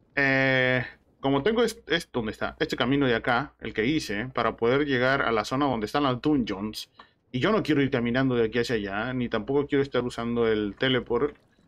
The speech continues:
el teleport del, ¿cómo se llama? Eh, el comando de home, porque luego el home lo ocupo para otra cosa.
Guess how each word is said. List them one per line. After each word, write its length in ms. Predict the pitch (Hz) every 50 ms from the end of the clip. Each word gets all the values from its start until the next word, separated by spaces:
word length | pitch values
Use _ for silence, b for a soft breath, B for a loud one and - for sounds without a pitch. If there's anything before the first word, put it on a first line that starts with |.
| _ _ _ _ _
el 380 | - 110 110 107 104 107 104 104
teleport 480 | - 120 120 127 - - 127 120 117
del, 440 | 117 113 110 107 101 101 101 98 98 -
¿cómo 160 | 123 123 123
se 140 | - - 90
llama? 240 | 95 110 117 123 -
Eh, 300 | - 107 104 101 101 98 98
el 100 | 95 -
comando 280 | - 107 117 135 143 127
de 100 | 104 101 -
home, 300 | 104 98 101 131 170 - _ _ _ _ _ _ _ _ _ _ _
porque 200 | 107 - - 107
luego 240 | 110 127 139 139
el 60 | 135 131
home 160 | 131 127 131
lo 60 | 127
ocupo 240 | 117 - 127 127 120
para 180 | - 120 107 107
otra 220 | 107 104 - 104
cosa. 420 | - - 131 139 - - 120 -